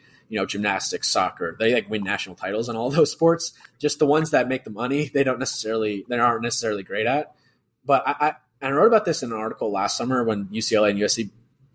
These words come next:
uh, joined the Big Ten. Like, this is, and it's been talked about now a lot, but it's great for football, like, viewing experience, but it sucks for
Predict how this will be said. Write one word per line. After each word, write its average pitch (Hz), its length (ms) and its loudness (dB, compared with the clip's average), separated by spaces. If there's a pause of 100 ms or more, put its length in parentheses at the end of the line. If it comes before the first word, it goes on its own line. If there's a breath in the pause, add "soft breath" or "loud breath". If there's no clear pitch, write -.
uh, 87 360 0 (280)
joined 113 220 0
the 104 60 -4
Big 107 160 0
Ten. 117 220 -2
Like, 101 280 -4 (480)
this 160 180 2
is, 160 300 0
and 131 260 -2
it's 135 120 -4
been 127 120 0
talked 120 220 2
about 110 160 2
now 101 240 -2
a - 20 -4
lot, 98 380 -2 (160 soft breath)
but 139 100 0
it's 156 140 0 (240)
great 135 340 0
for 131 280 2
football, 117 600 2
like, 95 200 -6
viewing 131 440 0 (760)
experience, 156 460 2
but 107 260 2
it - 80 -4
sucks - 280 0
for 104 420 -2